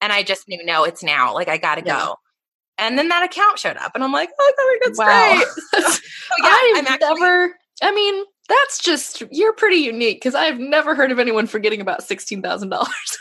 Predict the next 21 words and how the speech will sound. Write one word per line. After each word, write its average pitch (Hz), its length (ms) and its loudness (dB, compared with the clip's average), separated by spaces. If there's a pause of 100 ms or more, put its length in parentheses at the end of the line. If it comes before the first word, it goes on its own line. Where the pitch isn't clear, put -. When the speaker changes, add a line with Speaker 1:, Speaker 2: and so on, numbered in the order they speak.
Speaker 2:
<laughs> 440 480 -2 (280)
It's 311 140 -6
Speaker 1:
I'm, 220 260 -6
Speaker 2:
pretty 302 220 -4
Speaker 1:
I'm 214 60 -2
Speaker 2:
amazing. 165 240 -6
Speaker 1:
crazy 143 380 -12
girl. 143 300 -2 (200)
Yeah, 185 160 -2
Speaker 2:
You 302 80 0
were 302 60 2
Speaker 1:
I 277 80 4
Speaker 2:
an - 20 2
Speaker 1:
mean, 415 100 0
I 415 80 0
knew 453 220 4
it 294 60 -2
Speaker 2:
investment - 0 -
Speaker 1:
was 254 160 0
there. 214 120 2
Speaker 2:
before? 320 280 -2